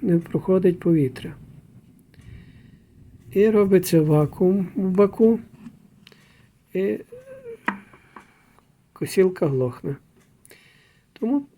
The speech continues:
якщо заглохла вам, попробувати садити сюди чи скрепочку, ну, щось не дуже гостре, щоб не порвати цю резинку, плавненько просадити аж на цю сторону, щоб воно вийшло,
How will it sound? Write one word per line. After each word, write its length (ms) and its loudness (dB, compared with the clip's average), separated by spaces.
якщо 680 2
заглохла 560 4
вам, 220 -2
попробувати 840 -2
садити 520 -2
сюди 560 -4
чи 480 -4
скрепочку, 1000 -4
ну, 100 -2
щось 320 -2
не 100 2
дуже 320 2
гостре, 560 -2
щоб 220 -6
не 200 -2
порвати 760 -4
цю 180 -8
резинку, 580 -6
плавненько 720 2
просадити 800 -4
аж 220 -2
на 140 2
цю 180 -4
сторону, 520 0
щоб 160 -6
воно 200 2
вийшло, 400 0